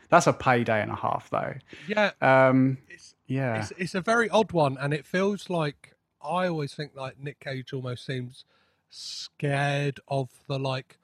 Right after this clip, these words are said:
Speaker 2: religious aspect of it because his performance in it is so, like, wooden. He, like, gives nothing. It's like he's almost, like, n-
Speaker 1: Yeah.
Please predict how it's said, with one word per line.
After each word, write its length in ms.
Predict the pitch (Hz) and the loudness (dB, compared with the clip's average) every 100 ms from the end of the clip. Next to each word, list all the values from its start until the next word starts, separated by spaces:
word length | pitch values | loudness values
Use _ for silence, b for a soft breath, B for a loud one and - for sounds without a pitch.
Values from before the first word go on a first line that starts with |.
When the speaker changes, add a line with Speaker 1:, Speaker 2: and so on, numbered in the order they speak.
| _ _ | _ _
Speaker 2:
religious 640 | 135 135 143 156 156 127 - | -6 -4 -2 -2 -4 -6 -6
aspect 460 | 131 - - 120 - | -12 -12 -10 -10 -6
of 140 | 123 | -6
it 120 | 120 - | -6 -10
because 280 | 139 135 131 | -12 -12 -10
his 120 | 131 | -12
performance 720 | - - 160 156 139 127 - | -12 -6 -2 0 -2 -8 -10
in 100 | 127 | -12
it 100 | 120 | -12
is 100 | 113 | -16
so, 200 | - 139 | -12 -6
like, 260 | 135 127 123 _ _ _ _ _ - 123 127 | -4 -4 -6 _ _ _ _ _ -18 -14 2
wooden. 680 | 151 170 151 127 110 107 110 | 6 6 4 -4 -6 -14 -16
He, 160 | - 123 | -10 -8
like, 240 | 139 123 _ | -8 -12 _
gives 320 | 156 143 123 123 | -6 -6 -8 -18
nothing. 640 | 139 151 - 165 175 196 _ | -12 -12 -10 -8 -8 -10 _
It's 180 | 139 123 | -14 -8
like 140 | 139 127 | -8 -8
he's 100 | 139 | -8
almost, 300 | 135 131 139 | -6 -8 -10
like, 140 | 120 | -12
n- 60 | 131 | 0
Speaker 1:
Yeah. 400 | 135 123 107 | 2 4 2